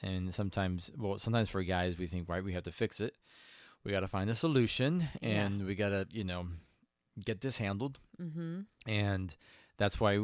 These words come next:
Speaker 1: we've told couples, and, uh, you know, we always ask, "Is this," you know, when we're sitting and you're going through something, I'll say, "Is this something you want me to help you with or just, you know, listen?"
Speaker 2: Mm-hmm.
Speaker 1: It helps me to ask that question.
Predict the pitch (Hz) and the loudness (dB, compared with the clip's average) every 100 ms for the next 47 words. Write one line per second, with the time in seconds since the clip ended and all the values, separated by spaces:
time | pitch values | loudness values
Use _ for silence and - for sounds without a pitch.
0 | - 110 104 98 110 101 104 98 120 107 | 0 -2 -2 2 2 4 2 2 2 2
1 | 95 92 92 101 101 92 92 92 98 92 | 0 0 -2 -2 -4 -2 -2 0 2 2
2 | 92 87 92 95 104 87 98 90 - 98 | 2 0 0 0 -2 -2 -4 -4 -6 -4
3 | 87 87 92 107 95 95 123 110 107 101 | -2 -4 -6 -4 -2 0 2 4 4 2
4 | 98 92 95 95 95 92 87 98 90 87 | 0 0 0 0 -2 -2 -2 -4 -4 -2
5 | 92 90 98 104 92 98 92 90 92 85 | -2 0 -2 -2 -2 -2 0 -2 -2 -2
6 | 85 110 - 123 131 143 - - 90 85 | 2 2 2 0 2 0 -2 -2 -2 -4
7 | - 90 - - - 98 87 85 87 - | -2 -2 -2 -8 -8 -4 -2 -2 -2 -4
8 | - 78 80 - 160 160 160 165 - 98 | -6 -8 -10 -12 -10 -8 -8 -8 -2 2
9 | 113 - 113 104 92 98 - 90 - 90 | 2 2 2 4 6 4 2 -2 0 -2
10 | - 143 151 | 0 -4 -4